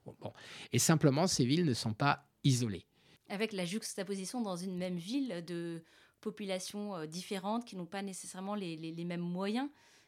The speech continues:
Speaker 2: et peut-être de, de tensions parfois.
Speaker 1: Alors ça, c'est clair. Alors, on a vu ça à Bordeaux en particulier, euh, récemment, parce que il y a cette nouvelle ligne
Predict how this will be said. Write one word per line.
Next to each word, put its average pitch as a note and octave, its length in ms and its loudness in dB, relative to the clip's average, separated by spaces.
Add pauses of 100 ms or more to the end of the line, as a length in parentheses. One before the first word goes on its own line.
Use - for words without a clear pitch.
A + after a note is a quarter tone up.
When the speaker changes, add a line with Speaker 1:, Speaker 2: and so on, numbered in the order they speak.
(120)
Speaker 2:
et - 80 -12
peut-être F#3 240 -8
de, E3+ 240 -8
de E3 120 -8
tensions G3+ 400 -8
parfois. - 360 -6 (200)
Speaker 1:
Alors C3 220 12
ça, G#3 160 6
c'est D3 160 6
clair. D#3+ 400 2
Alors, A#2+ 300 4 (160)
on A#2+ 160 4
a A#2+ 160 6
vu B2+ 180 6
ça C3 360 2 (220)
à A2+ 100 2
Bordeaux B2+ 460 8
en F#2 100 -2
particulier, A#2+ 720 2
euh, F#2+ 180 0
récemment, A#2 500 4
parce - 280 0
que A#2+ 280 4 (180)
il - 40 -8
y - 40 -4
a - 40 -8
cette - 320 -6
nouvelle G#2+ 340 0
ligne G#2+ 300 0